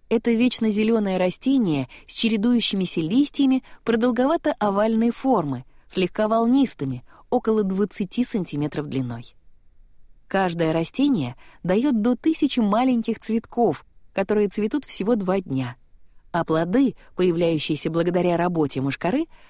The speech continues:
созревают через четыре-пять месяцев. Испанцы окрестили плоды кабоссе, по-английски «стручок какао», которые, по их словам, напоминали головы туземцев. Они весят от двухсот граммов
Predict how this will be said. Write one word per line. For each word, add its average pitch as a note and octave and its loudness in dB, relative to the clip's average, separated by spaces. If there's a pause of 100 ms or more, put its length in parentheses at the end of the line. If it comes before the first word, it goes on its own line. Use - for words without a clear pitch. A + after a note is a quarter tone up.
созревают C4+ 2
через B3 0
четыре-пять G#3+ -4 (100)
месяцев. - -8 (1800)
Испанцы D#4+ 0
окрестили A#3+ 0
плоды G3+ 0 (240)
кабоссе, A#3 -2 (240)
по-английски E3+ 0
«стручок F#3+ -2
какао», F#3+ -2 (480)
которые, C4 0
по G#3 0
их G#3 2
словам, G3 0
напоминали F3+ -2
головы F#3+ 2
туземцев. A3 -2 (640)
Они G3 2
весят G3 0
от F3 -4
двухсот E3 -2
граммов C#4 -2